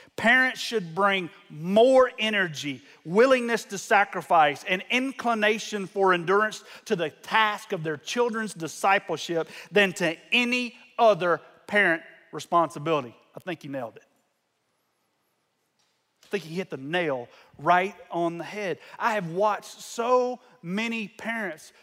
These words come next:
being well-meaning, well-intended.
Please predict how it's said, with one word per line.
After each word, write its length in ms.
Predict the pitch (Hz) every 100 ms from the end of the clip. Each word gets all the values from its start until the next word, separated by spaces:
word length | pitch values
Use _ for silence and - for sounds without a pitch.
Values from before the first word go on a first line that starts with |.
| -
being 400 | 165 202 170 147
well-meaning, 840 | 165 233 240 220 254 247 208 170 151
well-intended. 920 | 214 247 240 220 196 233 247 196